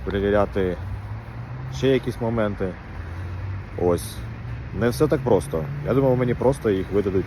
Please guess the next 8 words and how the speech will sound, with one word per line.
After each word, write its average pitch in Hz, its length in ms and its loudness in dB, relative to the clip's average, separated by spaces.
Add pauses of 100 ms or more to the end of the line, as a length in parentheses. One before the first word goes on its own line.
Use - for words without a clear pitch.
(140)
новенькі. 82 420 -2 (560)
Але 120 160 4
ні. 92 140 0 (640)
Я 160 100 4
не 170 80 6
буду 143 180 4
цим 117 180 -2
заморачуватись. 131 680 4